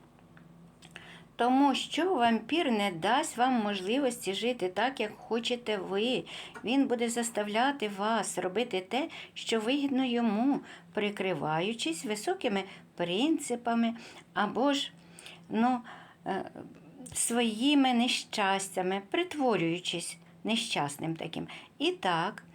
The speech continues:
стовідсотковий захист від вампіра — це внутрішня чистота. Він знайде в вас, е, коли ж він не знайде у вас споріднених вібрацій, він швиденько ва-, від вас відчепиться.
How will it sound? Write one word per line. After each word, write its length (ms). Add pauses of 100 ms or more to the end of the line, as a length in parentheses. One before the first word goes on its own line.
(440)
стовідсотковий 1160
захист 640
від 200
вампіра — 640
це 280 (380)
внутрішня 920
чистота. 680 (360)
Він 460
знайде 580
в 180
вас, 380 (1040)
е, 360
коли 340
ж 120
він 260
не 140
знайде 600
у 220
вас 320
споріднених 800
вібрацій, 480
він 140
швиденько 640
ва-, 200
від 240
вас 300
відчепиться. 800